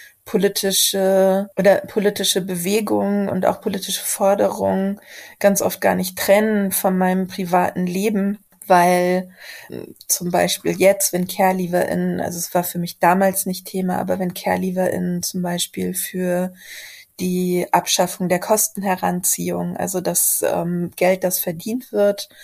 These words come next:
ähm, abgegeben werden muss, ähm, hat ja eine politische Entscheidung direkte Auswirkungen auf das eigene Leben oder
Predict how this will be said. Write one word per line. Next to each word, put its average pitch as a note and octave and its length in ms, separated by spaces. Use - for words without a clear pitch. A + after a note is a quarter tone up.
ähm, F3+ 260
abgegeben F#3+ 680
werden F3+ 280
muss, F3+ 600
ähm, F3 520
hat - 260
ja F#3 80
eine F3+ 120
politische F3 560
Entscheidung F3+ 800
direkte F#3 520
Auswirkungen E3+ 920
auf E3 340
das - 380
eigene F3 380
Leben F3 640
oder E3+ 500